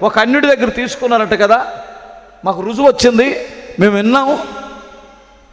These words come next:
పలానా రాజకీయ నాయకుల దగ్గర అడిగారంట కదా, డబ్బులు ఉన్నటువంటి వాళ్ళ దగ్గరికి వెళ్ళి, "మీరు చర్చి కడుతున్నాం, డబ్బులు అడిగారంట కదా" అని రుజువు చేయండి, సేవ మానేస్తా.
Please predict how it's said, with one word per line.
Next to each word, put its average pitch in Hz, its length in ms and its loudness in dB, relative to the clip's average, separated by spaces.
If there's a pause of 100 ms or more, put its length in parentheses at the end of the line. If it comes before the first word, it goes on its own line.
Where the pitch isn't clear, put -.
(480)
పలానా 254 260 4
రాజకీయ 269 460 2
నాయకుల 262 380 2
దగ్గర 233 140 4
అడిగారంట 254 440 2
కదా, 269 380 2 (880)
డబ్బులు 233 280 2
ఉన్నటువంటి 294 400 2
వాళ్ళ 277 160 2
దగ్గరికి 277 220 2
వెళ్ళి, 277 140 2
"మీరు 247 340 -2
చర్చి 240 200 -2
కడుతున్నాం, 277 420 0
డబ్బులు 240 260 2
అడిగారంట 269 420 0
కదా" 285 340 0 (400)
అని 208 160 2
రుజువు 220 380 -4
చేయండి, 233 260 0
సేవ 214 240 -2
మానేస్తా. 180 560 -4